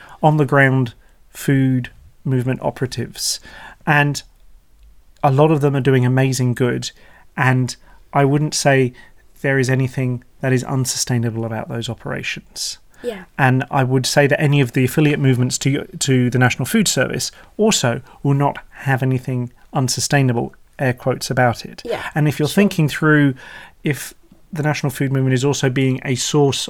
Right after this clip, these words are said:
Speaker 1: or a place that f-, food that has not been eaten but is passed, uh, is deemed food waste by a supermarket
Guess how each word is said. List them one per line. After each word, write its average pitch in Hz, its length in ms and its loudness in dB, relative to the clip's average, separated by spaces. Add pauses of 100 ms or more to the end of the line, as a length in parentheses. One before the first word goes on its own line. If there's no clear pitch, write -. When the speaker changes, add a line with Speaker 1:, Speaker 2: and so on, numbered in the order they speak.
Speaker 1:
or 131 300 -2
a 131 120 -2
place 135 360 0
that - 160 -8
f-, - 720 -18 (180)
food 165 380 2
that 143 140 2
has 127 120 0
not 147 240 -2
been 135 200 -2
eaten 147 400 -2
but 123 120 -2
is 123 120 0
passed, - 540 2 (440)
uh, 131 200 0
is 127 220 0
deemed 135 340 0
food 151 260 0
waste 131 280 2
by 127 200 6
a 120 80 2
supermarket 131 640 0